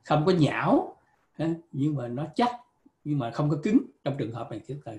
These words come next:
tức là cái cơ rờ vô thấy nó cứng. Positive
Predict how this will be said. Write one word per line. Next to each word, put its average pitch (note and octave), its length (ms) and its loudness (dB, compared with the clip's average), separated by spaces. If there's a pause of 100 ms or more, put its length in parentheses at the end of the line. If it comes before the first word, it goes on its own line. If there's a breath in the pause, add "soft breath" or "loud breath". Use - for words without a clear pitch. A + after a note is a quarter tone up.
tức C#3+ 120 -8
là B2 80 -10
cái C#3+ 220 -10
cơ C3+ 440 0
rờ B2 220 -4
vô A#2+ 160 -6 (120)
thấy D3+ 100 -8
nó E3+ 140 -6
cứng. G#3 220 2 (1120 loud breath)
Positive F3+ 680 8